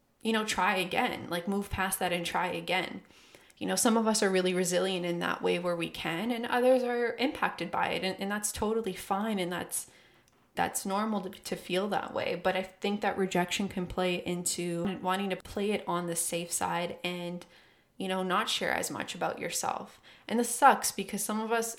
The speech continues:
are so experienced and we have a lot of offer to offer and bring to the table, but it's in the way that you deliver it.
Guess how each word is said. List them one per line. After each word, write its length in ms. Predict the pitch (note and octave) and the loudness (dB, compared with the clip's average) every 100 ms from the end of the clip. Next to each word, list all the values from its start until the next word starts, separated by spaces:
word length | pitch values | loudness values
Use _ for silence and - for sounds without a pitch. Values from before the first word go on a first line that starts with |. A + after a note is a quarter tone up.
| - | -2
are 140 | F3+ | -2
so 300 | F3+ - F#3+ | -2 -2 -2
experienced 840 | F3 - - G3 F#3+ F#3+ F3+ F3 - | -2 -4 0 0 2 0 -4 -6 -6
and 80 | |
we 60 | F3+ | -2
have 180 | G#3 G#3+ | 0 2
a 60 | |
lot 240 | G3 F3+ F3+ | 2 2 2
of 100 | F3 | 2
offer 540 | F3+ F#3 F#3+ F3 - - | 2 2 0 -2 -4 -6
to 120 | - | 2
offer 340 | F#3+ G3 G3 | 2 2 0
and 80 | F3 | -2
bring 200 | F3 F#3 | -2 -4
to 120 | - | -6
the 140 | G#3 E3+ | -8 -6
table, 580 | - A3 F#3 E3+ F#3+ - - - - | -2 0 2 2 0 -6 -20 -20 -12
but 100 | - | -2
it's 220 | G3+ G#3+ - | -2 0 -2
in 120 | G#3 | 0
the 80 | G#3 | 2
way 280 | G3 G#3 A3 | 4 6 6
that 120 | G#3 | 4
you 140 | F#3 | 0
deliver 420 | F3+ F3+ F#3 F#3 D#3+ | 0 2 4 4 4
it. 220 | - | 4